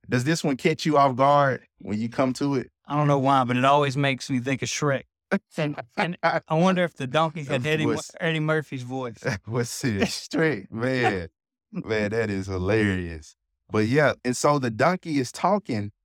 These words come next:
Speaker 1: and Balaam said to the donkey, "Because you have made a mockery of me, if there had been a sword in my hand, I would have killed you."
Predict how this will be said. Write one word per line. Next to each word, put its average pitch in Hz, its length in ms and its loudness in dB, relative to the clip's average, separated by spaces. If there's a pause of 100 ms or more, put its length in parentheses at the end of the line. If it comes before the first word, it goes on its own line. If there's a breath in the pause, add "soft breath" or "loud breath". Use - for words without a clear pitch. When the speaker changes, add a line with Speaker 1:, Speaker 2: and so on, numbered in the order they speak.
(360)
Speaker 1:
and 120 220 2
Balaam 160 380 4
said 143 340 0
to 143 100 -2
the 120 100 -2
donkey, 120 580 -2 (380)
"Because 156 380 0
you 165 100 -2
have 131 180 0
made 131 280 2
a 107 60 0
mockery 113 560 0
of 95 100 0
me, 90 300 -6 (300)
if 117 180 -2
there 147 180 4
had 151 200 0
been 131 160 0
a 117 80 0
sword 196 400 0
in 131 80 2
my 127 140 4
hand, 131 340 0
I 135 80 2
would 151 160 2
have 139 160 -2
killed 240 400 -2
you." 92 240 -8